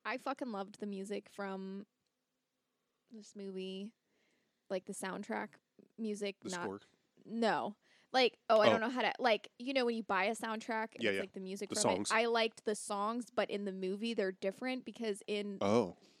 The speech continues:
Speaker 1: in the movie, the voice for Lestat <laughs> is, it's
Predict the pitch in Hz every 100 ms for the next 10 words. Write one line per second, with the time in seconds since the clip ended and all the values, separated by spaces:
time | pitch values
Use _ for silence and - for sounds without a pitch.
0 | _ _ _ - 240 240 233 220 220 233
1 | 285 311 349 415 _ _ _ - 233 _
2 | _ 262 247 233 226 285 - 269 226 226
3 | - - _ - - - 311 - _ _
4 | _ _ _ _ _ _ _ _ _ _
5 | _ _ _ _ _ _ _ _ _ _
6 | _ _ - 240 220 220 - _ _ _
7 | _ _ 214 208